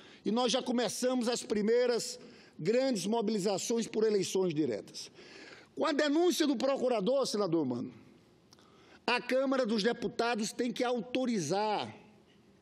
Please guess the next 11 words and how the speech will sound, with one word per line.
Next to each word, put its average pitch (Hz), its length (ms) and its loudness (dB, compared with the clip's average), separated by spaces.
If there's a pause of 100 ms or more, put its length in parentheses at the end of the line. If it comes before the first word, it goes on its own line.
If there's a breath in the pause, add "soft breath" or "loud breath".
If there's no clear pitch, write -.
(1120 loud breath)
que 240 100 -2
o 240 60 -2
Supremo 240 640 0
Tribunal 214 580 0
Federal 190 800 -2 (640 loud breath)
dê 233 180 4
início 254 720 2 (600 loud breath)
a 214 100 2
um 240 120 0
processo 233 920 0 (800 loud breath)
contra 214 800 2